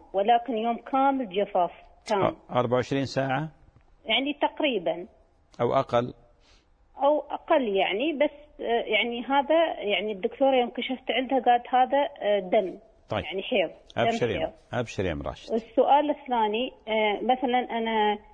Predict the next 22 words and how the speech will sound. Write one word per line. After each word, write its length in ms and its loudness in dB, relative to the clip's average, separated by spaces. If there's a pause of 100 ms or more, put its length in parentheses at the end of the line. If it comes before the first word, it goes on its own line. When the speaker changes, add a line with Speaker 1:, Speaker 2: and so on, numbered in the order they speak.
(120)
Speaker 1:
لو 120 2
كان 260 0
عندي 340 0
متجر 500 0
ملابس، 500 0 (280)
آه، 240 0
يجوز 520 2 (120)
أعرض 380 2 (300)
الملابس 600 2 (120)
على 340 -2
الملكان؟ 720 0 (1400)
أو 240 6
عندي 300 -2
مثلًا، 440 0
آه، 460 4
عندي 180 -4
مثلًا 400 0
لو 180 0
أبيع 280 0
إكسسوارات، 720 0
يجوز 300 0 (120)
أعرض 360 2